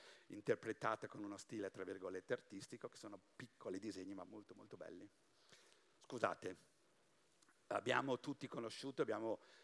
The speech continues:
eh, eh, c-, eh, David Carson. Guardate cosa ha fatto Giulio Confalonieri nel millenovecentosessantatré. Un libro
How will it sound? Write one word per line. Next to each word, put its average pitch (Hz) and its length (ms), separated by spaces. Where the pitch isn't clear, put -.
eh, 104 280
eh, 98 320
c-, - 160
eh, 95 480
David 117 280
Carson. 90 460
Guardate 117 340
cosa 127 200
ha - 20
fatto 127 540
Giulio 120 280
Confalonieri 113 560
nel 123 140
millenovecentosessantatré. 113 1120
Un 151 200
libro 196 640